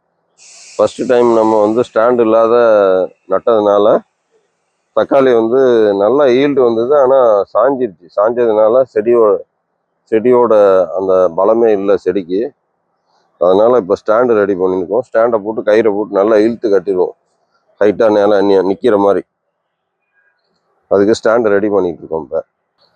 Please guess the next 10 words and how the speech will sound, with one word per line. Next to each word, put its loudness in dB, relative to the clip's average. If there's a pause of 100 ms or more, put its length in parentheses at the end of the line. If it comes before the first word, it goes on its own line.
(480)
இந்த 0
பூச்சி 0
தாக்காததுக்கு 0
தான் 2
இந்த 2
மாதிரி 0
கொட்டைமுத்து, -2 (640)
சாமந்தி 2
பூ -2
வச்சிருக்கோம். -10